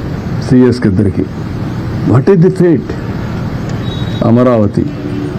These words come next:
ఎందుకు పని కట్టుకొని మీరు ప్రచారం చేస్తున్నారు? మునిగిపోయిందని. మీరు చూడండి, ఒక విష ప్రచారం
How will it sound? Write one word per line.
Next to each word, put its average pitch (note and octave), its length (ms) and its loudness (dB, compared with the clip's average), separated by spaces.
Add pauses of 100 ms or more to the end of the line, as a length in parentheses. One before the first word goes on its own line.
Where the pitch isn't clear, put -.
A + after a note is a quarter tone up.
(100)
ఎందుకు F#3+ 460 6
పని D3+ 420 4
కట్టుకొని F3+ 460 4
మీరు F3+ 140 4
ప్రచారం D#3+ 460 4
చేస్తున్నారు? D3+ 540 4 (1700)
మునిగిపోయిందని. D#3 680 6 (1300)
మీరు C3 160 6 (100)
చూడండి, E3 440 6 (960)
ఒక B2 120 2
విష B2 340 4
ప్రచారం E3 720 2